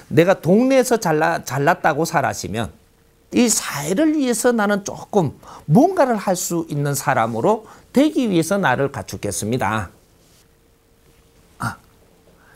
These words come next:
이는 나 품격을 조금씩 살리라는 거죠. 어?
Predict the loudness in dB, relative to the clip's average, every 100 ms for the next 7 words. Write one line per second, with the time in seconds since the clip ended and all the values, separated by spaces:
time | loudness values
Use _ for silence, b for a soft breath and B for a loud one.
0 | b 2 2 4 2 2 -4 -10 -2 0
1 | 0 0 -2 -2 -2 -2 0 0 2 0
2 | 0 -4 -4 -6 -8 -10 _ _ _ _
3 | _ _ _ _ _ _ _ _ _ _
4 | _ _ -4